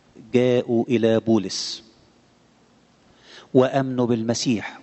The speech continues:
وجابوا كل الكتب بتاعة السحر وحرقوها قدامه. اقروا الآية اللي بعد كده: "وكان كثيرون من الذين يستعملون السحر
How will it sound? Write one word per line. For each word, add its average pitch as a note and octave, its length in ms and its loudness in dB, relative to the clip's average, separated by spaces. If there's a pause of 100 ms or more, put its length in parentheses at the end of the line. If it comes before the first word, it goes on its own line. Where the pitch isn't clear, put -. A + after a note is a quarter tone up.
وجابوا D#3 400 2
كل F4+ 380 4
الكتب D4 560 2
بتاعة G3+ 380 2
السحر G#3+ 480 0
وحرقوها A3+ 600 4
قدامه. D3 560 -2
اقروا A3 220 6
الآية E3 200 2
اللي C3+ 100 -4
بعد A#2+ 200 0
كده: - 260 -6 (560)
"وكان B2+ 540 0
كثيرون B2+ 840 0
من B2 140 0
الذين A#2+ 600 0
يستعملون A2+ 1000 0
السحر - 640 -4